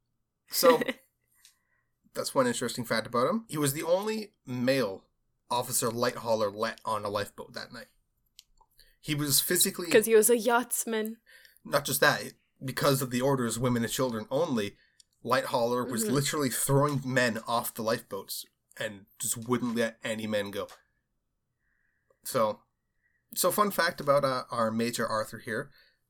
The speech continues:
Speaker 1: apart from the Montreal thing, is when he jumped, his wallet fell out of his pocket and fell into the ocean. They found it.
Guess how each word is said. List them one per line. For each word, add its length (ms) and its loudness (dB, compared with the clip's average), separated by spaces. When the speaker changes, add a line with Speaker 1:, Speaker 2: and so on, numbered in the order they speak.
Speaker 1:
apart 300 2
from 120 -4
the 60 0
Montreal 440 2
thing, 300 -8
is 140 -10
when 140 0
he 160 -10
jumped, 560 -2
his 240 -2
wallet 580 0
fell 380 0
out 200 -4
of 80 -16
his 100 -8
pocket 380 -4
and 100 -10
fell 260 0
into 180 -6
the 120 -2
ocean. 300 -2
They 120 4
found 460 2
it. 200 -16